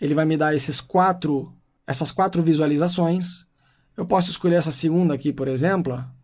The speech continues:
pra eu visualizar aqui a minha imagem. E eu posso baixar a qualidade, por exemplo, ao invés de tá lá em cem,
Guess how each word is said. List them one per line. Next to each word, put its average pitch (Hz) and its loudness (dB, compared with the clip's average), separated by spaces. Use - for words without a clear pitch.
pra 139 0
eu 131 0
visualizar 135 0
aqui 139 -4
a 135 -2
minha 151 2
imagem. 180 2
E 302 6
eu 359 2
posso 226 2
baixar 240 4
a 247 0
qualidade, 156 2
por 151 -4
exemplo, 143 -2
ao 143 0
invés 165 0
de 165 -4
tá 165 0
lá 156 0
em 151 -2
cem, 202 2